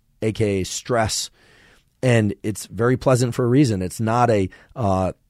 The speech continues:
it's not a placebo effect, if you will. There are a bunch of neurochemicals and things that are associated with that. So try and see at a distance because it's good for your eyesight. It'll keep this lens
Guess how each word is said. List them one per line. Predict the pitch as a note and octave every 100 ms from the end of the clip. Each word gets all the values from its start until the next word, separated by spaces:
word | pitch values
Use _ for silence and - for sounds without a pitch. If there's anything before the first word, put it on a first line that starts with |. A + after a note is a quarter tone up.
| -
it's | D2 - - - G#2+ _ G#2+
not | A2+ A#2
a |
placebo | - A2+ - D#3 B2+ A#2 G2
effect, | - F2 -
if | A2+ G#2+
you |
will. | F#2+ F#2 F2 - - - -
There | - A2
are |
a |
bunch | G2 A#2 B2+
of | A#2
neurochemicals | A#2 A2+ C#3 B2 A#2+ A2+ A2+
and | G#2
things | G#2+
that | G#2
are | G2
associated | F#2+ G#2 G#2 A2+ F#2+ F2+
with | F2+ -
that. | F2 D#2+ - - - -
So | - A#2
try | - E3 D#3
and | D#3+ C#3
see | - C#3+
at | A#2+
a | A2
distance | B2 - C3+ -
because | A#2 G#2
it's | F#2+
good | F#2 B2 B2+
for | C3
your | A#2+ G#2
eyesight. | G2 G#2+ - C#3 C#3 - -
It'll | G#2
keep | - - C3+ -
this | G#2 -
lens | F#2+ G#2+ B2 B2 A#2